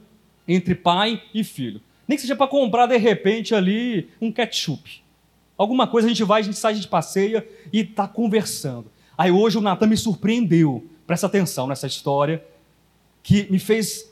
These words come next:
olhar pra minha conexão com Deus. A gente atravessou a pista e o Natan falou: "Pai, hoje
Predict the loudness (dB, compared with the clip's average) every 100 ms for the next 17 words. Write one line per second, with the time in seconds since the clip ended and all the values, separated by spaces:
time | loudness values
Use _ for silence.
0 | 2 4 6 4 0 0 2 2 4 0
1 | 2 2 2 0 0 0 0 -2 -4 -8
2 | -12 -16 -18 _ _ _ _ _ _ _
3 | _ _ _ _ _ -4 0 4 4 4
4 | 2 2 2 0 0 -2 -2 -2 -2 0
5 | -2 2 2 2 -2 -12 _ _ _ _
6 | 0 2 2 2 -2 -2 -6